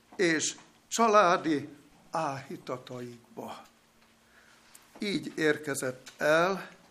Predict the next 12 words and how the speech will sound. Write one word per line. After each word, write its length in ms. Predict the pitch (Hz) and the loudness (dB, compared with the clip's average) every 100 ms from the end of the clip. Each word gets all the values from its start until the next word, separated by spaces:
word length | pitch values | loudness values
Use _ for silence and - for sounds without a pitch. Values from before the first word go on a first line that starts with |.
| _ _ _ - | _ _ _ -2
az 280 | 185 165 - | 0 0 -2
időnek 640 | 156 147 143 120 - - | -2 -2 -2 -4 -8 -2
teljessége, 1300 | 180 220 208 202 - - - 170 170 151 143 139 - _ _ _ _ _ _ - - _ _ _ - _ _ | 0 0 0 -4 -4 -6 -6 -6 -6 -4 -4 -6 -12 _ _ _ _ _ _ -20 -20 _ _ _ -20 _ _
amikor 420 | - 156 139 135 135 | -2 -2 -2 -6 -8
Isten 340 | 131 147 131 | -6 -8 -8
kibocsátotta 960 | 143 135 131 - 135 131 127 127 135 | -8 -8 -8 -8 -10 -10 -12 -10 -10
az 160 | 117 113 | -8 -8
ő 100 | 117 | -12
fiát. 720 | 113 135 - 107 - - - _ _ _ _ _ _ _ _ _ _ _ _ _ - _ _ _ - | -14 -14 -12 -12 -14 -18 -20 _ _ _ _ _ _ _ _ _ _ _ _ _ -20 _ _ _ -10
Voltak 500 | 165 175 143 147 139 | 2 2 2 -2 -6
hithű 800 | - - 262 - - 269 269 - | -4 4 4 4 -2 0 2 2
emberek, 720 | 214 262 220 220 277 - - | 2 2 0 0 0 -2 -10